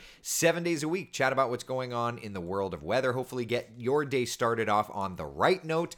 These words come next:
Hopefully, hopefully, hopefully get you updated in the weather world because, yeah, it's not the most beautiful day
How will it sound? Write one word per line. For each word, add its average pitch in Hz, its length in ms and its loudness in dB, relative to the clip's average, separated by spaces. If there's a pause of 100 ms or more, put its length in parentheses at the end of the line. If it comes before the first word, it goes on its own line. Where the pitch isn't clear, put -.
(240)
Hopefully, 160 420 0
hopefully, 139 440 0
hopefully 135 360 0
get 127 260 -2
you 139 120 0
updated 123 680 2
in 101 360 -8
the 98 240 -4
weather 101 420 -2
world 98 320 0
because, 92 340 -8
yeah, 101 300 -2 (1040)
it's - 100 -14
not 175 200 2
the 160 60 -4
most 156 280 -2
beautiful 131 400 -2
day 80 420 -4